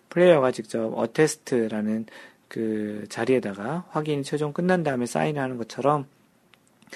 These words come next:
본인이 이제 최종적으로 확인을 해야 되기 때문에 그런 과정에서 혹시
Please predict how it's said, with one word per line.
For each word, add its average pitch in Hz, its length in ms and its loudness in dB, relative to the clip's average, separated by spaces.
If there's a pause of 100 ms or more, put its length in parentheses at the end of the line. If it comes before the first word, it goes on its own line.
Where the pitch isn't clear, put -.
(500)
본인이 151 400 6
이제 110 360 0
최종적으로 139 500 0
확인을 135 340 -4
해야 170 200 2
되기 139 220 2
때문에 120 440 -4
그런 110 360 -6
과정에서 113 640 -2
혹시 139 300 -8